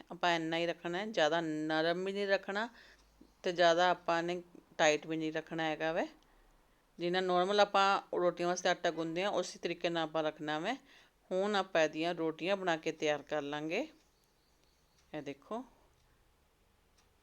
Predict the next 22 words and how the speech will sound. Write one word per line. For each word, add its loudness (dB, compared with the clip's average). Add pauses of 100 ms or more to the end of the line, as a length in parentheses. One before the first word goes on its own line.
(1000)
ਪੇੜੇ 6
ਦਾ 6
ਸਾਈਜ਼ 4
ਤੁਸੀਂ -2
ਆਪਣੇ 0
ਹਿਸਾਬ 4
ਨਾਲ -2
ਦੇਖ -4
ਕੇ -2
ਰੱਖ 2
ਸਕਦੇ -4
ਹੋ। -8
ਜਿੰਨੀ -4
ਤੁਹਾਨੂੰ -2
ਰੋਟੀ 0
ਮੋਟੀ -4
ਚਾਹੀਦੀ -4
ਹੈ -2
ਤੁਸੀਂ -8
ਉਸ -6
ਹਿਸਾਬ -2
ਨਾਲ -2